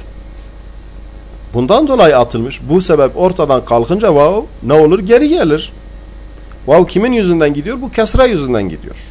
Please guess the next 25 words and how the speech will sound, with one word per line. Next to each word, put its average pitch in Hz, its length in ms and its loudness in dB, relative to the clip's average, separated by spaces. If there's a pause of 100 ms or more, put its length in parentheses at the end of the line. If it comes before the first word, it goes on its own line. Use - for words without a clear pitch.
(1080)
Yef'ilu 185 480 0
sigasında 175 500 0
olduğu 190 380 0
için 202 320 0
vav 110 200 4
gidiyor. 82 440 -12 (720)
Aynül 147 280 2
fiil 202 280 -2
kesreli 165 540 0
olduğu 196 320 0
için 143 280 -2
vav 107 160 2
gidiyor. 73 320 -12 (200)
Peki 156 240 2
o 185 120 2
kesra 156 340 0
geri, 143 300 2 (220)
geri 156 220 2
gelirse 127 420 0
ne 160 60 0
olur? 180 320 0 (120)
Şey, 123 420 -4
o 156 120 0
kesre 131 340 -2
giderse 165 640 0